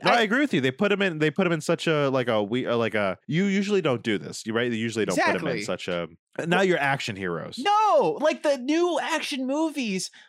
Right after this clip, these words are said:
Speaker 2: I complain about this all the time. They're so fucking scared.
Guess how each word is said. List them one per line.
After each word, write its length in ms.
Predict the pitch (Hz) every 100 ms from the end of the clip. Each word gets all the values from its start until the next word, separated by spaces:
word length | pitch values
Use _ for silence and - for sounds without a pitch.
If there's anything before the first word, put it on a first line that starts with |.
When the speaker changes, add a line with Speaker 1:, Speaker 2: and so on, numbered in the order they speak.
| _
Speaker 2:
I 100 | -
complain 500 | 277 254 247 - 277
about 240 | 269 240 233
this 180 | 220 -
all 280 | 196 233 254
the 120 | 226
time. 500 | - 196 247 185 135 - -
They're 180 | 240 285
so 320 | - 277 277
fucking 600 | 254 262 277 269 254 240
scared. 840 | - - - - 294 311 240 113